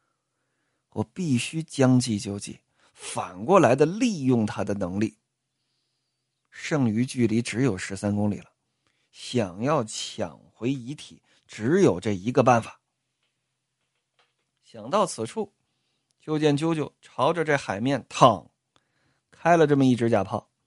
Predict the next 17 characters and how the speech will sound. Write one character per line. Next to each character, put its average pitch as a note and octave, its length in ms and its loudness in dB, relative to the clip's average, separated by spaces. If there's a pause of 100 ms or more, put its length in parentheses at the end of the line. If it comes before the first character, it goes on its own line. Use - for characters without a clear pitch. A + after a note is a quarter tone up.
(1080)
这 C3 120 -8
个 C3 100 2
黄 C3 260 2
金 D#3 160 4
回 C#3+ 140 2
旋， C#3+ 160 0
咻 E3+ 140 -6
咻 F#4+ 120 -6
咻 F#4+ 120 -4
咻 F#4+ 140 -6
咻 F#4+ 100 -2
咻 F#4 140 -2
咻 F4+ 260 -4
咻 F4+ 200 -4
咻 C4 40 -14
下 F3 240 0
去。 C#3+ 160 -2